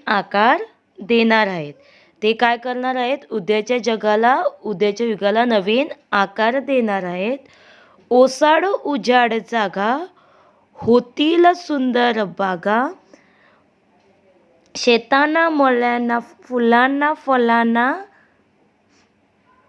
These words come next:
नवीन बहार देऊ. म्हणजे जे छोटेसे बहीण भाऊ आहेत, जी ओसाड, उजाड जागा आहे, तिथे ते काय करणार आहेत? तर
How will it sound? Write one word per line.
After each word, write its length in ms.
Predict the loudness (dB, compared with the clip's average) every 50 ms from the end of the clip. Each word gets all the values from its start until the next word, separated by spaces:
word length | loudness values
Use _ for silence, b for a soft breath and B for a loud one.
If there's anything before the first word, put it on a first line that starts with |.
| _ _ _ _
नवीन 480 | 2 4 4 4 4 4 2 2 4 4 4 4
बहार 460 | 4 2 0 0 -2 -2 -2 -2 -4 -6
देऊ. 320 | -6 -8 -6 -8 -10 -14 -18 _ b b b b b b b _
म्हणजे 680 | -6 -4 -2 -2 0 2 2 4 4 4 2 0 -4 -10 _ _ -8
जे 80 | -6 -6 0 2
छोटेसे 420 | 4 4 4 4 2 2 2 0
बहीण 360 | 2 4 2 2 2 0 -4 -2
भाऊ 320 | 0 2 2 2 2 2
आहेत, 320 | 2 2 2 2 0 0 -2 -6 b b b b b b -10
जी 140 | -4 -4 -4 -2 0 0
ओसाड, 500 | 2 2 2 2 2 2 2 2 0 -2 -8 _ _ -10
उजाड 420 | -10 -8 -4 0 2 2 2 0
जागा 320 | 0 0 0 0 0 0 0
आहे, 240 | 0 0 -2 -4 -6 -10 b b b b b b b _ _ 0
तिथे 540 | 0 0 2 2 2 4 2 2 -2 -4 _
ते 80 | -2 -2
काय 280 | 2 2 2 0 0 -2
करणार 400 | -4 -6 -6 -4 -2 -2 -2 -2
आहेत? 340 | -2 -2 -2 -2 -4 -6 -6 -10 _ _ _ _ -2
तर 300 | 0 0 0 0 -2 -4